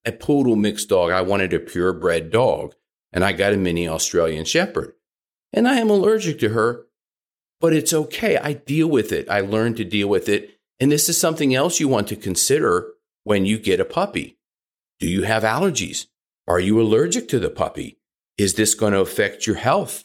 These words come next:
and well-being? So you want a puppy to come into your life to help you relax and not stress out and not be a burden on you.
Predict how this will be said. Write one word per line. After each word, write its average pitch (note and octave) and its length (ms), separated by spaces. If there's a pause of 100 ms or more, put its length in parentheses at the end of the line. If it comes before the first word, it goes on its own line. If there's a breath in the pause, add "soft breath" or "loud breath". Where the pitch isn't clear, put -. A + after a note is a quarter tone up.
and F#2+ 200
well-being? B2+ 680 (1000)
So D3 100
you C#3 140
want F#3 220
a F#3+ 40
puppy D#3+ 320
to C3 80
come B2+ 220
into D#3+ 260
your B2 100
life A#2 320 (200)
to A#2+ 80
help A#2+ 260
you F#2+ 220 (100)
relax E2+ 840 (240)
and D#2 140
not E2 260
stress E2 380
out D#2 440 (300)
and B2 160
not D3 200
be B2+ 120
a G2 40
burden G2 460
on - 220
you. - 280